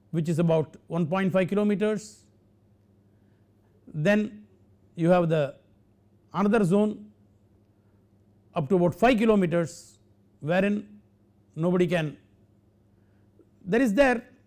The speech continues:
but a very scant population. So, one point five kilometers nobody, five kilometers very,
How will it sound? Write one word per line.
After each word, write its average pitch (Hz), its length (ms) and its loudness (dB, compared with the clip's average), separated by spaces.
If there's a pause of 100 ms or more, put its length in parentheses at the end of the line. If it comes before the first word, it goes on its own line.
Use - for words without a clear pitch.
(120)
but 202 180 0
a 208 60 4
very 226 400 4
scant 202 380 -2
population. 139 580 -6 (1600)
So, 202 360 0 (140)
one 175 220 -2
point 214 200 0
five 202 180 2
kilometers 180 400 -2
nobody, 226 460 -4 (100)
five 196 260 -2
kilometers 196 460 -2
very, 190 480 0